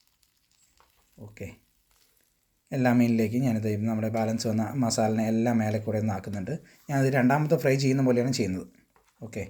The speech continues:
കാരണം ഇത് നല്ല ടേസ്റ്റിയാണ് പറഞ്ഞാൽ നല്ല ടേസ്റ്റിയാണ്. ഞാനിത് വെറുതെ പറയുന്നതല്ല, ഒരു പ്രാവശ്യം നിങ്ങൾ ഇതുപോലെ ഒന്ന് ഉണ്ടാക്കി നോക്കി കഴിഞ്ഞാൽ നിങ്ങളുടെ ഫേവറേറ്റായി മാറുന്നത്.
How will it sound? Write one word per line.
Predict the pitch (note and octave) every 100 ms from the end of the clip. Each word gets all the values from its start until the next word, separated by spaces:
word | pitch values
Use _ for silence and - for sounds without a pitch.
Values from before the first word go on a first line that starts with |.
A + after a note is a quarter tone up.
| - _ _ _ _ _ -
കാരണം | A#2+ E3 - D3+
ഇത് | E3 D#3+
നല്ല | C#3+ C3 F#3 G3 -
ടേസ്റ്റിയാണ് | E3+ E3+ F3+ E3+
പറഞ്ഞാൽ | D#3+ E3 C#3+
നല്ല | C#3 F3+
ടേസ്റ്റിയാണ്. | D#3 C#3 D3+ C3
ഞാനിത് | C3+ C3+ C3
വെറുതെ | C#3 E3
പറയുന്നതല്ല, | D3 B2+ B2+ B2+
ഒരു | E3+ E3
പ്രാവശ്യം | C#3 C#3 D3+
നിങ്ങൾ | C#3+ C3
ഇതുപോലെ | C3 B2+ C3+
ഒന്ന് | B2
ഉണ്ടാക്കി | B2 B2 B2+
നോക്കി | A#2+
കഴിഞ്ഞാൽ | A#2+ C3+ E3+ - - _ -
നിങ്ങളുടെ | C3 B2
ഫേവറേറ്റായി | C3 D3 E3+ D#3+ C#3 A2+
മാറുന്നത്. | G2+ F2